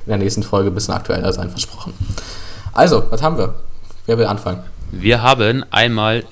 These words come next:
Speaker 2: ähm, das Kritschkrieg-Album und vor allem die, äh, Single Lambo Lambo mit.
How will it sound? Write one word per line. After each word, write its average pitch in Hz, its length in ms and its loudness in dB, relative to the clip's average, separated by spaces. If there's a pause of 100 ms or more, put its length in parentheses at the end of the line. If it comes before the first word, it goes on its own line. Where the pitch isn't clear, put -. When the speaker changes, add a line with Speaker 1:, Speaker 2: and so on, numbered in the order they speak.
(140)
Speaker 2:
ähm, 98 480 0
das 95 240 -2
Kritschkrieg-Album 110 1040 -2
und 113 120 -2
vor - 160 4
allem 123 160 6
die, 123 200 2
äh, 117 200 -2
Single 131 340 0
Lambo 120 320 2
Lambo 113 360 2
mit. 107 380 0